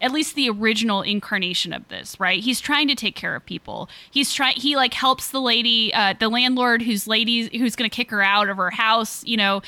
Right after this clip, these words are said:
he, like, helps her, right? Like, he's trying to, like, actually do this for the good of the community. But when it becomes about money and when it becomes about power, then it's, it, then it starts to evolve in ways in which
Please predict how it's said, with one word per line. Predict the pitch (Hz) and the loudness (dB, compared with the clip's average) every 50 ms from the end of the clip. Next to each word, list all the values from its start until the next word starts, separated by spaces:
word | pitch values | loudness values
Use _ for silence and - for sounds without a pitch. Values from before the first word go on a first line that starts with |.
| - - - | -14 -18 -4
he, | - 277 311 | -2 0 2
like, | 285 262 262 | 2 2 2
helps | - - 427 440 - - - | 2 0 0 0 0 -4 -6
her, | 190 - - - - | -6 -6 -6 -4 0
right? | 208 214 240 285 - | 2 2 2 2 2
Like, | 247 226 220 | 0 0 0
he's | - 277 269 - | 0 -2 -2 -2
trying | - - 302 294 320 330 | -2 0 2 2 2 2
to, | 294 277 | 0 0
like, | 247 233 226 - | 0 0 0 2
actually | - 196 214 233 - - 240 214 | 2 2 2 2 0 -2 -4 -4
do | 196 - 214 226 | -4 -4 -6 -6
this | 214 214 202 196 190 - - - _ _ _ _ | -4 -4 -4 -4 -4 -8 -14 -18 _ _ _ _
for | - 240 226 226 220 214 | -6 -2 0 2 0 0
the | 202 208 | -2 -4
good | 190 208 208 196 | -4 -4 -4 -4
of | 196 - | -6 -8
the | - 185 | -10 -14
community. | - - 226 269 311 269 226 196 180 175 165 - - - - - - _ | -10 -4 -2 -2 0 0 0 0 0 -2 -2 -4 -10 -20 -20 -20 -8 _
But | 254 262 | -4 -2
when | 240 254 269 311 | 0 2 2 2
it | 294 226 | 2 0
becomes | 262 - 226 247 247 226 226 | -2 -2 0 -2 0 0 0
about | 208 196 180 185 - | 0 0 0 0 0
money | 208 226 247 277 302 285 233 185 170 170 175 | 0 0 2 2 2 2 2 0 0 -2 -2
and | - - 208 208 208 | -2 -2 0 0 0
when | 220 233 | 0 0
it | 240 220 | 0 0
becomes | 220 233 - - 226 220 220 208 - | -2 -6 -6 -4 -4 -2 -2 -4 -2
about | 208 - 180 - - | 0 0 0 0 -2
power, | - - - 254 247 254 254 226 208 185 165 165 156 151 175 - - - _ _ _ _ _ _ _ _ _ _ _ _ _ | -6 -2 0 2 4 4 4 2 0 -2 -2 -2 -2 -4 -4 -6 -12 -20 _ _ _ _ _ _ _ _ _ _ _ _ _
then | 220 208 202 240 254 262 262 | -4 -2 2 2 4 4 4
it's, | 254 - - - _ _ | 2 0 -6 -16 _ _
it, | - 240 208 190 | -4 -4 -2 0
then | 233 247 262 | 0 0 0
it | - 233 | 0 -2
starts | - - 240 220 202 - - | -2 0 0 0 0 -2 -4
to | - - | -4 0
evolve | - 208 190 208 196 196 196 190 | 0 0 0 2 2 2 2 0
in | 190 196 180 | -2 -2 0
ways | 180 185 185 185 185 185 190 - - - | 0 0 0 0 0 -2 -6 -8 -8 -4
in | 208 208 202 180 | -2 0 0 0
which | 190 190 190 175 - - - - - | 0 0 0 0 -2 -4 -4 -4 -6